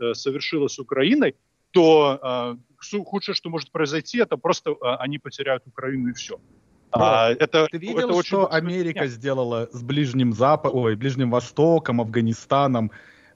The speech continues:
Speaker 2: Вьетнамом когда-то там? И, и, и мы до сих пор
Speaker 1: Что они
Speaker 2: рулим всем, всем миром.
Speaker 1: Скорее.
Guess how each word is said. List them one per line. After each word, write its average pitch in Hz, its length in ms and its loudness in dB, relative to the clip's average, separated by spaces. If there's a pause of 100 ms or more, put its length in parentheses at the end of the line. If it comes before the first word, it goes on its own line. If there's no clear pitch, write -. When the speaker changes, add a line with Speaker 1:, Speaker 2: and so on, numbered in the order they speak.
(140)
Speaker 2:
Вьетнамом 131 840 2
когда-то 107 520 0
там? 107 360 -2
И, 160 300 -2 (460)
и, 180 100 2 (180)
и 170 380 0
мы 160 180 2
до 165 100 0
сих - 200 -14
пор 175 180 2
Speaker 1:
Что 185 60 4
они 165 80 0
Speaker 2:
рулим 131 240 -6
всем, 139 400 -10
всем 139 300 -4
миром. 151 220 0
Speaker 1:
Скорее. 135 380 -6